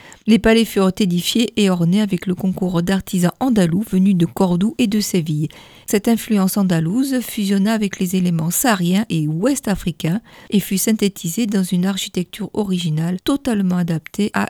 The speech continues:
l'environnement spécifique de Marrakech. La ville est divisée en deux parties distinctes.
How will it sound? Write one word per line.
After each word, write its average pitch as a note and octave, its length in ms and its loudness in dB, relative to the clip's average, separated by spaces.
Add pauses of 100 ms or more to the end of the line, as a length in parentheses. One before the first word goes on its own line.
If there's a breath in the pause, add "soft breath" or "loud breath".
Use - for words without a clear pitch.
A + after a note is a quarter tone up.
l'environnement F3 640 0
spécifique - 720 -6
de D#3 160 -2
Marrakech. E3+ 840 -4 (500 soft breath)
La G3+ 100 4
ville C4 180 2
est B3 60 4
divisée G#3+ 460 2 (120)
en F#3 160 2
deux F3+ 240 2
parties A#3+ 360 -2
distinctes. G3+ 520 -4